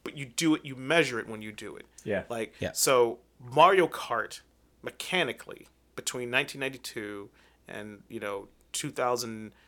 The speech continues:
Speaker 1: seventeen, 'cause we don't count the, the mobile one, uh, mechanically, it's all the same. It's the same game.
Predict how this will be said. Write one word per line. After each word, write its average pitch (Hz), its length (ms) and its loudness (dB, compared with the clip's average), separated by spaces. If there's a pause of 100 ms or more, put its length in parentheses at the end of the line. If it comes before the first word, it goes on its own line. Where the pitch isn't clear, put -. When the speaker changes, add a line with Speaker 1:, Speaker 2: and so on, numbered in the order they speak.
(120)
Speaker 1:
seventeen, 123 440 0
'cause 110 100 -14
we 113 80 -6
don't 110 140 -6
count - 280 -8
the, 101 300 -6 (120)
the 107 80 -14
mobile 107 320 -8
one, 95 200 -14 (480)
uh, 107 440 0 (640)
mechanically, 165 640 -4
it's - 140 -4
all 156 140 2
the - 80 -6
same. - 480 -6
It's - 200 -6
the - 60 -6
same 147 460 0
game. 117 340 -2